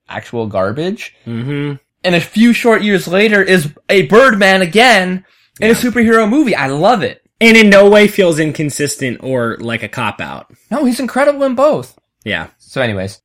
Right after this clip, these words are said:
Speaker 1: Allegius was shocked to find out that <laughs> we did not include Magic Mike on our list of Mikes because we're the
Speaker 2: <laughs>
Speaker 1: biggest Magic Mike fans there are. <laughs>
Speaker 2: Where did we fall on fictional people, though? Were we allowed to do fictionals?
Speaker 1: We did both.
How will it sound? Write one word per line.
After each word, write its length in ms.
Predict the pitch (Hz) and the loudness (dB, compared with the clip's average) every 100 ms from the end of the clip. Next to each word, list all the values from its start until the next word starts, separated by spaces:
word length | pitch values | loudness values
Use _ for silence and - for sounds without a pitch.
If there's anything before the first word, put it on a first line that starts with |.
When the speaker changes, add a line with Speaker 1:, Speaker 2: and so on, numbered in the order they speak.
| _ | _
Speaker 1:
Allegius 640 | 151 160 226 175 156 - | -4 -2 -4 -6 -8 -12
was 120 | 147 123 | -10 -8
shocked 680 | - 151 139 104 - - _ | -6 -4 -2 -4 -6 -20 _
to 100 | - | -10
find 300 | 123 131 135 | -4 -4 -2
out 300 | 131 127 - | -2 -2 -4
that 320 | 131 139 - - - | -6 -4 -6 -12 -12
<laughs> 40 | |
we 160 | 147 170 | -6 -4
did 140 | 190 | 0
not 220 | 196 185 | 2 2
include 540 | 214 208 160 214 196 180 _ _ | 0 -2 -2 -2 -2 -6 _ _
Magic 500 | 123 117 120 151 185 | -6 0 0 -2 -6
Mike 360 | 202 202 208 - | -4 -4 -4 -10
on 180 | - 156 | -10 -4
our 120 | 170 | -4
list 260 | 175 180 - | -4 -8 -8
of 80 | 196 | -8
Mikes 320 | 185 220 - | -4 -6 -8
because 360 | 196 - 220 | -12 -4 -4
we're 280 | 170 165 214 247 | -2 -2 0 2
the 60 | 226 | 0
Speaker 2:
<laughs> 0 | |
Speaker 1:
biggest 260 | 226 220 190 | -2 -2 -2
Magic 320 | 208 208 214 | -2 -2 -2
Mike 220 | - 214 | -4 -2
fans 240 | 214 202 | -2 -2
there 180 | 196 180 | -2 -2
are. 540 | 196 208 139 - - - | 0 0 -2 -6 -10 -2
<laughs> 40 | |
Speaker 2:
Where 240 | 175 240 302 | 4 6 6
did 120 | 349 | 4
we 140 | 403 | 2
fall 380 | - 277 262 240 | 4 2 2 2
on 220 | 208 214 | 4 2
fictional 480 | 185 220 208 208 156 | 0 -2 0 -2 -2
people, 320 | 135 135 123 | -4 -4 -4
though? 180 | 104 92 | -6 -6
Were 180 | 101 143 | -2 2
we 140 | 156 | 4
allowed 300 | 175 160 165 | 2 2 0
to 40 | 185 | 0
do 120 | 208 | -2
fictionals? 840 | 208 226 - 240 262 254 - - _ _ | -2 -4 -4 -2 -2 -4 -8 -16 _ _
Speaker 1:
We 120 | - | -4
did 180 | 170 170 | -2 -2
both. 440 | 131 156 107 - | -2 -2 -6 -14